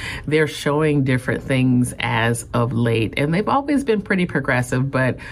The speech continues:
um, we are seeing more bodies in these spaces. And it is also, lastly, I'm gonna wrap it up right here, a little hard when you are that body that is on display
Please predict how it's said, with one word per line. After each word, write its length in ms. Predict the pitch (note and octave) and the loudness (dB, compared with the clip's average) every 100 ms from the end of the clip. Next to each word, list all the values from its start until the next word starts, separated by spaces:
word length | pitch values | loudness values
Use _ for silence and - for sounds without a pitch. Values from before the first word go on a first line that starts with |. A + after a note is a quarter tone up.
| - - | -16 -2
um, 320 | - C3 C3 | 2 4 4
we 160 | D3+ D#3 | 4 2
are 80 | C#3+ | 0
seeing 400 | - D3 D3 D3 | 0 0 2 2
more 480 | D3 D3 D3 D3 | 4 4 4 2
bodies 640 | C#3 B2 B2 A#2 A#2 A2 - - - - - | 2 2 2 2 0 -2 -10 -16 -14 -16 -4
in 180 | C3+ C3+ | 0 2
these 200 | C3 B2 | 2 0
spaces. 680 | - B2 A#2+ - A#2+ A#2 - - - - | 0 0 0 0 0 0 -4 -12 -8 -2
And 180 | C#3 | 2
it 140 | C#3 C3+ | 2 2
is 160 | C#3 | 0
also, 520 | - C3 B2+ B2 A2+ G#2+ | 0 0 0 0 0 2
lastly, 580 | A#2+ A#2 A#2 - A2+ | 2 2 0 -2 -2
I'm 100 | A2 | 2
gonna 120 | A#2 A2+ | 2 2
wrap 260 | A#2 A2+ | 2 0
it 80 | A#2 | 0
up 140 | G2+ | 0
right 140 | B2 B2 | 0 2
here, 240 | B2 A#2 - - - - - - | 2 0 -4 -18 -18 -18 -12 -2
a 80 | C#3+ | 2
little 240 | D#3+ D#3 | 2 0
hard 480 | - - D3 C#3+ C#3 | -2 0 0 0 0
when 320 | C#3 C3 C3 | 2 4 4
you 260 | C#3 C#3+ C#3 | 4 2 2
are 440 | B2 A#2+ A#2 A#2+ - - - - | 2 4 2 0 -4 -16 -18 -6
that 600 | B2+ B2 C3 B2+ - - - - | 0 2 4 2 0 -6 -16 -8
body 580 | C#3 B2 C3+ C3 C3 B2 | -2 0 2 2 2 2
that 360 | B2+ A#2+ A#2 - | 2 0 0 0
is 220 | B2 A#2+ | 0 2
on 200 | B2 B2 | 2 2
display 600 | A#2+ - - C#3 B2+ | 0 -2 -2 0 2